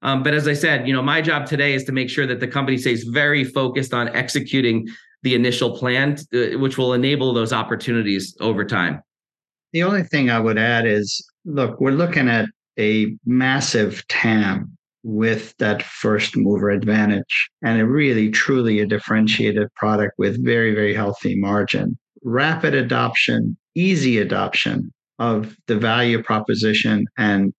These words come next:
Speaker 2: very, very broad list of cardiologists that are implanting this. Increasing patient awareness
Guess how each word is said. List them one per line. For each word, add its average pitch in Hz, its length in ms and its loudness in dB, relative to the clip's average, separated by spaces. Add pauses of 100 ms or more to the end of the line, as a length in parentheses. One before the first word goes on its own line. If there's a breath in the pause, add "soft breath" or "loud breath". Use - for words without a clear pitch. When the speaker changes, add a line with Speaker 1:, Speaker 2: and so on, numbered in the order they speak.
(380)
Speaker 2:
very, 143 320 2
very 117 220 2
broad 110 500 0 (320)
list 110 320 0
of 98 180 -2
cardiologists 104 840 0
that 101 120 0
are 98 220 0
implanting 107 680 0
this. - 360 -4 (380)
Increasing 139 800 0
patient 127 440 0
awareness 113 600 2